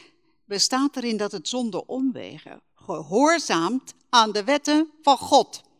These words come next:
"Weest vruchtbaar en vermenigvuldigt u. En dus bestrijd ik het vuur met vuur." "Genoeg,"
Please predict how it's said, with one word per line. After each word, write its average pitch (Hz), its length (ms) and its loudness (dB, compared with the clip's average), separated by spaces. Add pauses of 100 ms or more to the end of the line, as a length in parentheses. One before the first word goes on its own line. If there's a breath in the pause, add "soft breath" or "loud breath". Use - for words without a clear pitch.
(680)
"Weest 311 520 2
vruchtbaar 240 960 -2
en 214 240 2
vermenigvuldigt 196 1000 -4
u. 165 280 -6 (340)
En 247 300 4
dus 208 540 2 (260 loud breath)
bestrijd 320 760 4
ik 392 140 0
het 403 180 2
vuur 233 520 4 (380 soft breath)
met 240 300 2
vuur." 330 480 8 (2250)
"Genoeg," - 760 -8